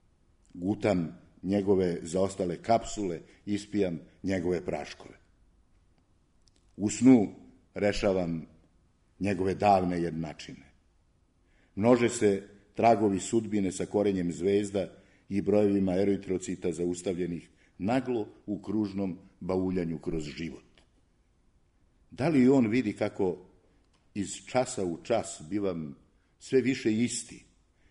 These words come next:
Zgušnjavaju se moje povije nad ponornim ženama,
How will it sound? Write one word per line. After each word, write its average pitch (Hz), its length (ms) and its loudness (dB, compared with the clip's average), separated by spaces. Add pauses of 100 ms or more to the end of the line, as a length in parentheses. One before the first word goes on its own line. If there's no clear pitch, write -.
(260)
Zgušnjavaju 117 680 2
se 110 180 -2
moje 117 300 0
povije 131 380 4
nad 98 260 -2
ponornim 92 440 -2
ženama, 98 480 -4